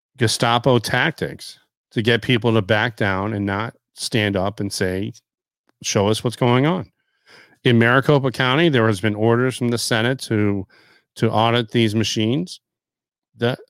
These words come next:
the audacity of the supervisors of Maricopa County to refuse a, a, a lawful order. They've gone to court. They've gone to other courts. God only knows what they're doing in those machines to hide this.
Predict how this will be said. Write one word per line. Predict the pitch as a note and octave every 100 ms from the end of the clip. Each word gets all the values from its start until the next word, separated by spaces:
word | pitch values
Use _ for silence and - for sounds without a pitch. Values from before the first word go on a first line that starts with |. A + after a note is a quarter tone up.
| _ _ _ A#2
the | B2 B2
audacity | A#2 G2 A#2+ C#3+ D3+ E3 D3
of | D#3 B2+
the |
supervisors | A#2+ - E3+ C#3+ A#2 G2+ G2+ G2+ G2
of |
Maricopa | G#2 C3 - C#3+ C3+
County | B2 C#3+ D3+ G#2+ G2+
to | - A2+ G#2+
refuse | G#2 G#2 - B2+ E3+ C3 D2+ - - _ _ _ _ _ _ _
a, | G#2+
a, | A2 A#2+
a | G2+ G#2 G#2+ G2+
lawful | G#2 C3 C3 C#3+
order. | C#3 D#3 G#2+ E2
They've | G2+
gone | G2+ G2+
to | F2+
court. | - D3+ D#3 D3
They've | G2
gone | - F#2+ F#2
to | F#2+
other | B2 C3+
courts. | C#3 D#3+ D3 - - - - _ _ _ _ _
God | B2+ C#3
only | D#3+ E3
knows | D3 C#3+
what | C3
they're | A#2+
doing | B2+ B2+ A#2+
in |
those | A#2 A2
machines | A2+ - A#2+ A2
to | -
hide | G2 G#2+ G#2+
this. | F#2+ D#2 -